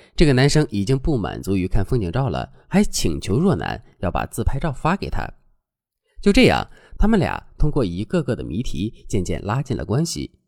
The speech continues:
现在他们已经结婚三年了。可是若楠每次出发旅行前还会发同样的朋友圈，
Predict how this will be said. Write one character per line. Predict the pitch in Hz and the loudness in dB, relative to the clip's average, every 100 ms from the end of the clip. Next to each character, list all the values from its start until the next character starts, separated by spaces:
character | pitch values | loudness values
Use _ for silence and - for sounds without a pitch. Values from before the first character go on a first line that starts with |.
| _ | _
现 | - 104 | -4 -2
在 | 85 60 - - | 0 -2 -6 -4
他 | 104 | 0
们 | 101 | 0
已 | 80 | 0
经 | 58 87 | -2 -4
结 | - | -2
婚 | 92 101 | -4 -2
三 | - 151 | 2 2
年 | 139 - | 0 -4
了。 | 57 - _ _ _ _ _ _ | -8 -12 _ _ _ _ _ _
可 | - | 2
是 | 156 196 - | 4 4 6
若 | 202 | 6
楠 | 156 175 | 6 6
每 | 107 80 | 4 0
次 | - 185 | 0 0
出 | 127 127 | 0 0
发 | 127 | 0
旅 | 120 52 | -2 -4
行 | - 95 | -6 -4
前 | - 82 - | -2 -4 -8
还 | - - | -12 -8
会 | - 156 | -2 0
发 | - 127 | 2 4
同 | - 80 98 | 4 2 0
样 | 170 | 0
的 | |
朋 | - - | 0 0
友 | 73 | -2
圈， | - 87 | -4 -4